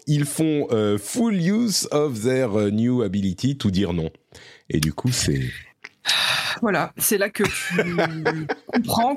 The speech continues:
Speaker 2: que le petit bébé qui disait non à qui tu disais bah si et qui te suivait, bah malgré tout, et c'est fini.
Speaker 1: Ouais,
Speaker 2: Donc,
Speaker 1: c'est
Speaker 2: euh,
Speaker 1: plus, donc c'est là que
Speaker 2: ce
Speaker 1: t'es
Speaker 2: n'est que le
Speaker 1: content que
Speaker 2: début.
Speaker 1: la, que la crèche reprenne.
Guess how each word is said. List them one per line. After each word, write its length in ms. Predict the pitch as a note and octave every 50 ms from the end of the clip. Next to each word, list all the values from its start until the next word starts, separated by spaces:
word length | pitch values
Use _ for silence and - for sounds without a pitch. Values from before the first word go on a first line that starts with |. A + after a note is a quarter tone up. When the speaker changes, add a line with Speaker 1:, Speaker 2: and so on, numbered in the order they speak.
| - -
Speaker 2:
que 100 | A3+ G3+
le 120 | G3 G3
petit 400 | G3 C#4+ B3+ A#3+ A#3+ - - A3
bébé 400 | G#3+ A#3+ G3+ F#3 A#3+ B3+ B3 B3
qui 160 | B3 - G3
disait 340 | F3 F#3 G#3 F#3+ G#3 A3+ A3
non 220 | A3 A#3+ B3 B3+
à 100 | A#3+ E3+
qui 160 | E3+ - G#3 F3+
tu 140 | - G#3
disais 200 | F3 E3+ F3 G3+
bah 220 | F3 F3+ F3 E3+ E3
si 460 | - - - - B3 A3+ G#3+ - -
et 160 | - D3 D3 D3
qui 200 | - - F3 E3+
te 140 | F#3+ F#3+ F#3+
suivait, 520 | - - - A3 G#3 F#3+ F3+ G3 G#3 A3+
bah 640 | G#3 D#3 C3+ A#2 G2 A#2 F#2+ F2+ D#2+ - G1+ - - -
malgré 380 | - D#3+ E3+ E3+ E3 E3+ E3+ E3
tout, 160 | - G#3 A#3
et 40 | A3+
c'est 140 | - - F3+
fini. 240 | - - D#3 - - - _ - - - - - _ _ _ _ _ -
Speaker 1:
Ouais, 200 | F2+ F2 E2+ -
Speaker 2:
Donc, 240 | D#2+ E2+ E3 E3 - -
Speaker 1:
c'est 180 | - - - -
Speaker 2:
euh, 40 | C3+
Speaker 1:
plus, 420 | C3 A2 G2 F#2+ F2+ E2 D#2+ E2+ - _ _ _ _ _ - _ - -
donc 240 | G#2+ C3 C#3+ C#3 -
c'est 80 | B2+
là 80 | A#2 B2+
que 80 | B2
Speaker 2:
ce 40 | F3+ F3
Speaker 1:
t'es 60 | F#3
Speaker 2:
n'est 80 | F#3+
que 20 | A2+
le 40 | G2
Speaker 1:
content 220 | - - C3 F#3+
que 60 | E3+
Speaker 2:
début. 80 | - G#2
Speaker 1:
la, 500 | F#2+ F#2+ F#2 F2+ F2 E2+ D#2+ - - _ _ _ _ _ _ _
que 80 | - G#2
la 140 | G#2 G2 -
crèche 240 | - B2+ B2 -
reprenne. 320 | - F#2+ - - - -